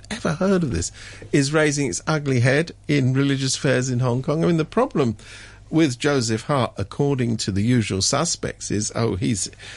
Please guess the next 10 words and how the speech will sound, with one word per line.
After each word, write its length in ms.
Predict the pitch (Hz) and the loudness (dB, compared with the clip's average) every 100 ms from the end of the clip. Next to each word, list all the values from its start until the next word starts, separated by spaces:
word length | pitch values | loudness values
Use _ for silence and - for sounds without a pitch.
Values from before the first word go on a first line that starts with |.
| - - | -20 -2
he's, 380 | 113 113 - | 0 2 2
uh, 260 | 113 98 87 - | 0 0 -2 -2
a 80 | |
supporter 480 | 90 - - 123 - | -2 -2 0 -2 -2
of 80 | - | -6
the 60 | - | -2
democracy 420 | 110 123 - 110 | -2 -2 -2 0
movement, 500 | 117 107 110 113 - - - - - - - | 2 2 2 0 -2 -12 -18 -18 -18 -18 -6
and 340 | 107 120 110 | -2 0 2
therefore, 720 | 120 131 120 - 131 127 117 | 2 2 0 0 2 2 0